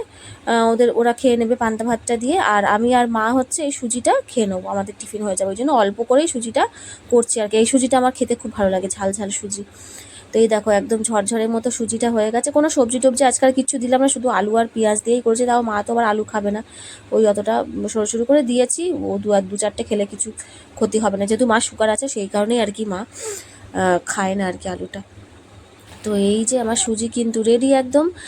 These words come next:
আর এই দেখো কালকের যে ভাত ছিল পান্তা ভাত, জল দিয়ে রেখেছিলাম আর কি,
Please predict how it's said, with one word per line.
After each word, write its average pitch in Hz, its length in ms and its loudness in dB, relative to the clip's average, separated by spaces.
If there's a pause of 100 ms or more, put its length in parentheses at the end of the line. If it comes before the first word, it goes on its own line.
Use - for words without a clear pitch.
(180)
আর 202 160 2
এই 202 140 4
দেখো 190 240 0
কালকের 196 400 0
যে 208 120 -4
ভাত 208 300 -4
ছিল 233 260 -4
পান্তা 214 300 -4
ভাত, 226 100 -2 (140)
জল 208 260 0
দিয়ে 226 140 2
রেখেছিলাম 220 440 0
আর 202 120 0
কি, 254 120 -4